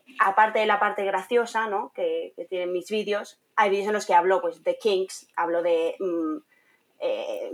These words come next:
pues, eh, intenté suicidarme. <laughs> Son cosas que igual los niños, no que no puedan ver,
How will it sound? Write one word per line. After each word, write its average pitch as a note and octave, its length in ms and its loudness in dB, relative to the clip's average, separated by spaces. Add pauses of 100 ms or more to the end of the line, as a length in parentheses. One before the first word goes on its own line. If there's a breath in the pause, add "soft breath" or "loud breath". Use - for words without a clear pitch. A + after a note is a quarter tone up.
pues, F3 220 -10
eh, F3+ 180 -2
intenté F#3+ 300 0
suicidarme. A#3+ 540 -4
<laughs> - 960 -6
Son G#3+ 200 0
cosas A3+ 300 2
que A3+ 80 2
igual G3 380 6
los G3 220 2
niños, G#3 380 0
no A#3+ 140 4
que C4+ 80 6
no G#3+ 140 4
puedan F3 260 2
ver, A#3+ 300 6